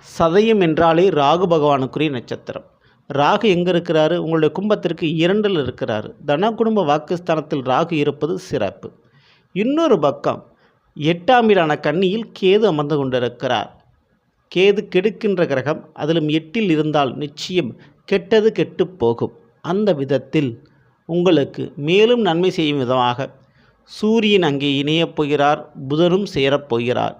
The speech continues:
எப்பொழுது? செப்டம்பர் பத்தொன்பதற்கு பிறகு சூரியன், கேது,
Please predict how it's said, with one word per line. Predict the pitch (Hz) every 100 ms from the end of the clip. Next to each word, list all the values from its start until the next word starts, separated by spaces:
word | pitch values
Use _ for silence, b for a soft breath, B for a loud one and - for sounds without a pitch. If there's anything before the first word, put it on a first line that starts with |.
| _
எப்பொழுது? | 185 180 160 117 -
செப்டம்பர் | - 175 - 196 165
பத்தொன்பதற்கு | 139 139 185 175 160 131 - 123
பிறகு | 135 143 123 - _ _ b b b b b _ _ _ _ _ -
சூரியன், | 220 240 220 233 214
கேது, | 170 165